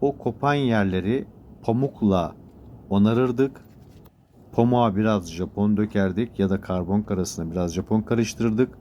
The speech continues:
Oradaki pimin oturduğu yüzeyi tekrardan yapardık, zımparalardık.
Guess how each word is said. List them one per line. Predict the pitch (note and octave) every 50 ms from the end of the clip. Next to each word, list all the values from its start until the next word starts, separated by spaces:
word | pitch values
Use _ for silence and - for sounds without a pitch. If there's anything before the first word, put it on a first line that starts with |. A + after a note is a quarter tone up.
| - - - - - - - - - - -
Oradaki | A#2+ B2 B2+ B2 A2+ A#2+ A2+ - - - A2 G2+ E2+ - - - - - - - - - - -
pimin | - A#2 A#2+ C#3+ D3+ -
oturduğu | - G#2 G2 - G#2+ G2 F2 G2+
yüzeyi | G2 F#2+ F#2 E2 F2+ E2+ D#2 -
tekrardan | - G2+ G#2 G#2 - G#2+ G2+ F#2 F2+ F2
yapardık, | E2+ E2 F2 F#2 - - A#2 A#2+ B2 A#2 C3 C3 - - - - - - - -
zımparalardık. | F2 F2 F#2 G2+ G2+ G2+ - A2+ A2+ B2 B2 C3+ C3+ C3+ B2+ C3 C#3 C3+ -